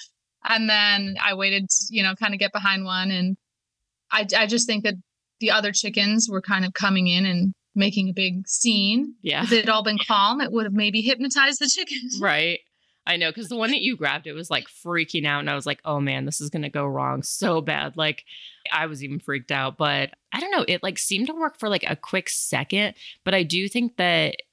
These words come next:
Speaker 2: you know, if the chicken wasn't so freaked out, 'cause I,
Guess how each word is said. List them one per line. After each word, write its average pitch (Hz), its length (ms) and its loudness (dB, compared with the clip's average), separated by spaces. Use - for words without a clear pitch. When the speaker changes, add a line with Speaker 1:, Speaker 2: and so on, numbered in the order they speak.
Speaker 2:
you 165 120 2
know, 156 80 4
if 139 80 -4
the 160 260 -2
chicken 190 580 0
wasn't 156 540 0
so 147 300 0
freaked 143 340 -2
out, 135 200 0
'cause 160 120 -2
I, 151 160 0